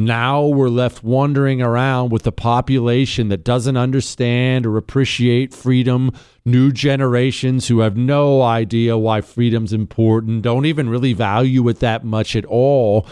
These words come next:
And we think that there's some magic Trump or DeSantis pill that's gonna walk into the White House and come save us, but there's not. There's no magic pill to undo decades of this kind of cultural destruction.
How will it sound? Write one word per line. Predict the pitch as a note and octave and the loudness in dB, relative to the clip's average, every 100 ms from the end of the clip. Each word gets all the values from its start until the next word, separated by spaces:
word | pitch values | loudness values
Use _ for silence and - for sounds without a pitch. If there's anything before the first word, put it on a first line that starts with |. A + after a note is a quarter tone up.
| - _ _ | -18 _ _
And | C3 A#2 | -4 0
we | A#2 | -2
think | - - D#3+ D#3 - | -4 -4 -2 -2 -2
that | C3+ | -4
there's | - C3 C3 | -2 -2 -4
some | - C#3+ B2+ A#2+ B2 | -6 -6 -4 -4 -4
magic | B2+ C3+ C#3+ A2+ C3+ _ | -4 -2 -4 -4 -6 _
Trump | - D#3 D3+ C#3+ | -6 -2 -2 0
or | B2+ | 0
DeSantis | A#2+ - C#3+ D3+ C#3+ C3+ - | -2 -2 0 0 -2 -4 -4
pill | - B2+ A2+ G#2 | -6 -2 0 0
that's | G2+ - | -2 -2
gonna | C#3+ A#2+ | -2 -2
walk | A2 C3 C#3+ - | 0 0 0 0
into | C3 | -2
the | A#2 | 0
White | A2+ B2 D3 | 0 0 0
House | B2 G#2+ G#2 - | -2 -2 -2 -2
and | A#2+ | -6
come | G#2+ B2 | -4 -6
save | B2 - B2+ C#3+ C#3 | -6 -4 0 0 -2
us, | C3+ | -6
but | - G#2+ - | -10 -10 -6
there's | - B2+ | -8 -6
not. | D#3+ D3+ D#3+ - - - - _ _ _ _ _ _ | -10 -12 -14 -14 -6 -6 -6 _ _ _ _ _ _
There's | B2+ A#2 | -2 0
no | C3+ C#3 D3 E3 | 0 2 2 2
magic | E3 C#3 D3 A#2 D3+ - | 0 0 0 -2 -6 -2
pill | D3 C3+ C3+ | 0 2 2
to | C3 B2+ | 2 0
undo | A#2+ C3+ C#3 C3 B2 A#2+ | -2 0 0 0 2 2
decades | B2 A#2+ - B2 B2 A#2+ | 0 -4 -4 -2 -2 -2
of | A#2 F2 | -4 -2
this | A#2 B2 - | -2 -4 -6
kind | B2+ C3+ | -4 -4
of | C3+ - | -4 -4
cultural | A2+ A2+ - A#2+ A2+ | -4 -4 -2 -2 0
destruction. | G#2+ A#2 - E3 F3 - G2 E2 | 0 -4 -2 -2 -2 -6 -8 -8